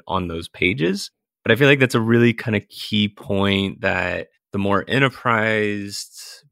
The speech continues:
people that have been in S E O for a longer period of time maybe are really familiar with. But could you elaborate on that a little bit more for maybe S E Os that haven't came up against that, or they're, like, asking themselves, why would they be talking about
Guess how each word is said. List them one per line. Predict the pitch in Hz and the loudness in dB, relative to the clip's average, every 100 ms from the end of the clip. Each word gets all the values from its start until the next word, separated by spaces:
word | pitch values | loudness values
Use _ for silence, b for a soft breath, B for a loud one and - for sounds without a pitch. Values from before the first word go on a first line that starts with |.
| - | -4
people | 104 95 | 2 4
that | |
have | 90 | 4
been | 98 110 | 4 4
in | 110 | 4
S | 107 - | 2 2
E | 101 | 0
O | 95 | 0
for | - 95 95 | 2 2 2
a | 87 | 0
longer | 85 87 90 87 | -2 -4 -6 -8
period | - 90 85 | -6 -4 -4
of | - | -8
time | - 110 107 | -4 0 0
maybe | 104 101 | 0 -2
are | 98 | -2
really | 101 98 | -2 -2
familiar | 95 101 95 95 95 | -4 -4 -2 -2 0
with. | 95 95 _ _ _ | 0 -2 _ _ _
But | 107 | 2
could | 117 117 | 4 4
you | 131 | 4
elaborate | 117 107 113 135 147 127 | 4 4 4 4 2 0
on | 120 113 | -2 -2
that | 110 110 110 - _ | -2 -2 -4 -8 _
a | 101 | -2
little | 95 101 104 | 0 2 2
bit | 101 - | 0 -2
more | 95 90 90 92 92 | -4 -2 0 0 0
for | 92 - 90 | -2 -4 -2
maybe | 90 90 85 | -2 -2 -2
S | 90 - | -2 0
E | 92 | 2
Os | 90 90 - | 2 -2 -2
that | 92 82 - | -2 -2 -4
haven't | - 107 101 101 - | -4 0 2 2 0
came | - 95 | -2 0
up | 95 87 | 0 -2
against | 87 90 - | -4 -4 -4
that, | 90 87 85 | -4 -2 -2
or | 67 | -2
they're, | 87 87 | -2 -2
like, | 85 85 82 _ _ | -4 -6 -8 _ _
asking | 92 92 - 90 | -2 -2 -2 -4
themselves, | 90 87 90 82 - | -2 -2 -4 -4 -8
why | 85 85 90 | -8 -2 2
would | 95 87 | 2 2
they | 87 | -2
be | 87 | -4
talking | 85 85 - - | -2 -2 -2 -6
about | 85 82 80 | -6 -4 -4